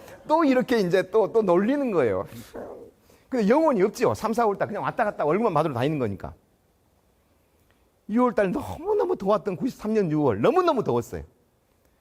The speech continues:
난 학교 갔다 오면 얼른 자고 울고, 자불고 싶어. 아무 생각 안 하고 싶으니까. 한 열 시 반이나 잠이 깼어요. 저녁에 자, 먼저 가, 자고 있는데 누가 막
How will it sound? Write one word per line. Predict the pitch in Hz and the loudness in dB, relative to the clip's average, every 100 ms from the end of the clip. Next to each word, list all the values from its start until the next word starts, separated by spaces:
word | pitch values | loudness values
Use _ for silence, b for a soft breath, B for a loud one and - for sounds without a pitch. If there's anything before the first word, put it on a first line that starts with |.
| _ _ _ _ _ _ | _ _ _ _ _ _
난 | 214 | -2
학교 | 233 240 269 | 0 0 0
갔다 | 156 233 | 2 4
오면 | 160 | 4
얼른 | 233 | 4
자고 | 214 185 202 | 4 0 0
울고, | 277 226 | -2 -6
자불고 | - 147 226 233 | -6 -4 -2 0
싶어. | 170 - 92 - | -2 -2 -6 0
아무 | 254 247 | 0 0
생각 | 226 214 | -2 -2
안 | 147 | 0
하고 | 180 165 | 0 -2
싶으니까. | - 110 - 73 - _ _ _ _ _ _ _ _ _ | -6 -10 -8 -12 -14 _ _ _ _ _ _ _ _ _
한 | - 190 | -10 -4
열 | 180 | -4
시 | 240 | -4
반이나 | 196 180 175 156 147 139 135 135 - _ _ _ | -8 -8 -4 -2 -2 -2 -6 -10 -16 _ _ _
잠이 | - 170 | -10 -10
깼어요. | 175 220 - 107 117 | -6 -8 -2 -2 -2
저녁에 | 127 131 101 | -2 -2 -2
자, | - 147 110 | -4 -8 -2
먼저 | 147 170 160 | 0 2 0
가, | 104 | -2
자고 | - 156 | -2 -2
있는데 | 127 | 0
누가 | 98 220 | -2 -2
막 | 147 170 | -2 -4